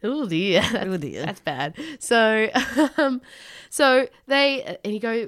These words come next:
Speaker 1: one by one, and in one of them they find a giant pile of money.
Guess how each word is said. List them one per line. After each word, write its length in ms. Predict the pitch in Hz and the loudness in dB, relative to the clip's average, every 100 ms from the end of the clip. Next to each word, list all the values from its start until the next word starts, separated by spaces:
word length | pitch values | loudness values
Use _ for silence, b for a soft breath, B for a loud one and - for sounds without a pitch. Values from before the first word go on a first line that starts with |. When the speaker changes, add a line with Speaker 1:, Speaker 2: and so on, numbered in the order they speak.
| - | -6
Speaker 1:
one 240 | 185 214 | -2 0
by 160 | 240 254 | 2 2
one, 320 | 220 175 151 | 2 0 -2
and 240 | 175 185 | -2 -2
in 240 | 190 196 202 | -2 -2 0
one 200 | 220 262 | 2 2
of 160 | 247 | 0
them 160 | 220 214 | -2 -4
they 120 | 226 | -4
find 280 | 220 220 208 | -4 -4 -2
a 60 | 208 | -2
giant 340 | 240 233 233 | 0 0 -2
pile 320 | 233 226 220 | -2 0 0
of 100 | 214 | -4
money. 540 | 220 226 226 262 294 | -2 -2 0 -2 -4